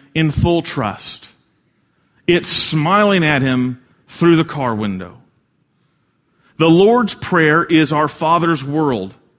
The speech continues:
and in it we experience the security of children.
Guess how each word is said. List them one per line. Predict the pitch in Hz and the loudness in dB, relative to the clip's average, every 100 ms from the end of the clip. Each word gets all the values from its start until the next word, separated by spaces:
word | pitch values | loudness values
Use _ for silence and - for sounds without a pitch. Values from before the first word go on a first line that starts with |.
| _ _ _ _ _ _ | _ _ _ _ _ _
and | 156 151 - | 0 0 0
in | 202 247 | 2 2
it | 240 208 185 135 - - _ | 2 0 0 -2 -12 -20 _
we | - 208 180 | 2 4 4
experience | - - - - 214 202 180 156 | 0 -6 -8 -4 -2 0 -2 -4
the | - 151 | -4 -4
security | - 160 - - 202 180 143 127 113 - _ - | -2 -6 -8 -4 0 2 0 -2 -4 -6 _ -4
of | 135 | -4
children. | - - 160 135 113 80 | -4 -2 -2 -2 -8 -12